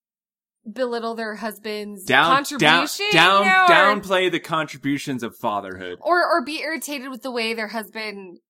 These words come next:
Speaker 1: or partner does their, you know, parenting or
Speaker 2: Parenting.
Speaker 1: whatever.
Speaker 2: Yeah.
Speaker 1: And so I wanted to focus on dads are awesome.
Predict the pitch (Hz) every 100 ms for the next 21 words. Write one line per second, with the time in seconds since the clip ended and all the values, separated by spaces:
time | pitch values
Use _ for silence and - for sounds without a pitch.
0 | _ _ 226 - _ _ _ - 240 220
1 | 208 - _ - 208 190 190 208 - _
2 | 226 202 202 185 185 208 196 196 196 202
3 | 226 _ _ _ _ _ _ 220 180 196
4 | 220 226 220 196 226 196 185 185 214 202
5 | 208 107 - - 302 302 302 349 320 294
6 | 277 - 226 294 359 330 285 247 - -
7 | 254 254 254 233 247 233 226 247 240 226
8 | 240 233 233 _ _ - 370 466 453 427
9 | - 269 - 254 196 190